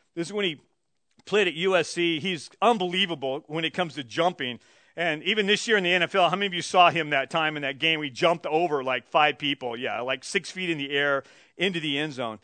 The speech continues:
And the analogy Paul uses here is this track runner who's pressing to reach that finish line. You've seen that in the Olympics when they lean forward at the end. They're just trying to get there with everything they have. And, and that's what Paul says. Paul says, "Guess what? I press on.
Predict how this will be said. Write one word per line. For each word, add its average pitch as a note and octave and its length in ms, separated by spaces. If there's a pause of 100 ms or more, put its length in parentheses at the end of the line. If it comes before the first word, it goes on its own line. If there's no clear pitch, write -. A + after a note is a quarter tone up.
(300)
And F#3 120
the G#3 80
analogy A3 440
Paul G#3+ 280
uses G3+ 400
here F3+ 200
is D#3 120
this D#3 180
track A#3 400
runner G3 200
who's D#3+ 200
pressing A3+ 460
to F3+ 80
reach F3+ 280
that - 220
finish F#3 340
line. A2+ 280 (260)
You've F#3 160
seen A#3+ 180
that A3 120
in F#3 60
the F3+ 60
Olympics F3+ 360
when F#3+ 100
they E3+ 120
lean G#3+ 320
forward G#3+ 420
at D#3+ 160
the E3+ 200
end. E3+ 120
They're E3+ 80
just F3+ 220
trying B3 340
to G#3 80
get G#3+ 280
there F3+ 120
with D3+ 180
everything G#3+ 480
they F3 140
have. C#3+ 360 (520)
And, G#3+ 160
and G#3 140
that's C4 200
what B3 160
Paul A3 240
says. F#3+ 260
Paul A#3+ 280
says, G3+ 200
"Guess - 240
what? F3 300
I G#3+ 140
press - 420
on. F#3 380